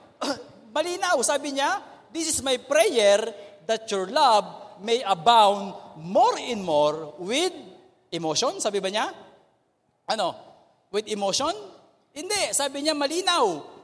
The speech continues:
With knowledge. Ibig sabihin nun, ay ginagamitan din ng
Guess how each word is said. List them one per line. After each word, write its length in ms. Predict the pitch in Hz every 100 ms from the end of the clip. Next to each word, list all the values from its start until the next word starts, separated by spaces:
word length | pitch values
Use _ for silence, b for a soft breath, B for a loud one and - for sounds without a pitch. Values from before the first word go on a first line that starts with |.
| _ 180
With 380 | 202 208 208 175 - - - _ 156
knowledge. 560 | 147 139 131 120 - - - - - - - _ _ _ _ _
Ibig 160 | 175
sabihin 320 | 196 254 339
nun, 480 | 269 185 185 190 214 - - _ _
ay 480 | 165 175 175 165 175 - _ _ _ 151
ginagamitan 720 | 170 175 170 185 190 185 165
din 240 | 147 156
ng 100 | 147